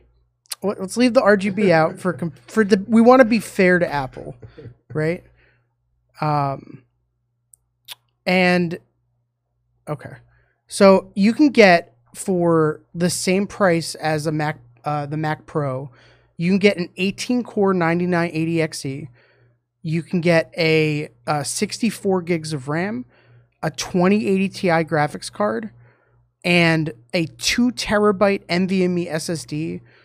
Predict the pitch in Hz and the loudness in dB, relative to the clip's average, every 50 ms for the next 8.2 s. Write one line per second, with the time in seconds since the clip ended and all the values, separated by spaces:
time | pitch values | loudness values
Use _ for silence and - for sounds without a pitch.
0 | _ _ _ _ - 165 170 165 - - 170 165 156 151 - - - 196 190 190 | _ _ _ _ -2 0 0 0 0 -2 -2 -2 -2 -4 -6 -8 -4 -2 0 0
1 | 202 190 - - 185 170 170 165 156 151 160 156 151 151 151 - _ _ _ _ | -2 -2 -4 -4 -2 0 0 0 0 0 0 2 0 0 -2 -6 _ _ _ _
2 | _ - 165 165 160 156 - 175 160 156 151 151 160 143 139 147 143 143 143 139 | _ -4 -2 -2 -2 -2 -4 -6 -6 -6 -6 -6 -6 -6 -4 -4 -2 -2 -2 -2
3 | - _ _ _ _ _ _ _ _ _ _ _ _ _ _ - 151 139 135 143 | -4 _ _ _ _ _ _ _ _ _ _ _ _ _ _ -8 -8 -6 -6 -8
4 | 143 120 - - 170 151 151 - - 139 135 - 127 123 - - - - - _ | -10 -12 -10 -8 -6 -6 -6 -8 -10 -14 -16 -14 -14 -14 -14 -14 -16 -18 -20 _
5 | _ _ _ _ _ _ _ _ _ _ _ - - 165 156 151 147 147 - - | _ _ _ _ _ _ _ _ _ _ _ -8 -4 -2 0 0 0 -2 -6 -10
6 | - - 190 180 - - 165 165 160 151 151 151 156 - 160 143 165 160 160 - | -6 -6 -4 -4 -4 -6 -6 -4 -4 -4 -4 -6 -8 -8 -6 -4 -4 -4 -4 -6
7 | - - 160 151 - 160 147 147 139 120 143 139 135 135 - - - - - - | -10 -12 -12 -8 -6 -6 -6 -6 -6 -8 -10 -10 -10 -12 -12 -12 -12 -12 -14 -14
8 | - - - - | -16 -20 -20 -20